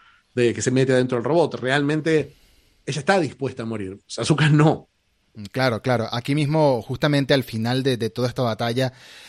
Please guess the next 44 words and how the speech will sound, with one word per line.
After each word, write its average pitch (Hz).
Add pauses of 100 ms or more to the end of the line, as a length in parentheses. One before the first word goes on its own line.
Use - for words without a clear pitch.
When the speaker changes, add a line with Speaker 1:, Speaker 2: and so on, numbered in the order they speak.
(160)
Speaker 2:
eh, 107 (380)
el 135
episodio 139
diez 196
es 180
un 180
episodio 156
bastante 127
simple 135
en 127
teoría. 113
Tiene, 127
tiene, 135 (400)
tiene 165
un 175
solo 165
propósito, 147
que 131
es -
contarte 143
esta 127
historia, 180
es 123
con-, 139
es 123
mostrarte 135
esta 135
batalla, 147
pero 247
sí -
está 135
acompañada 113
de 107
simbología, 101
como 117
bien 117
decías. 110 (340)
Y 131
justamente 185
al 170
momento, 156
después 123
de 147
la 107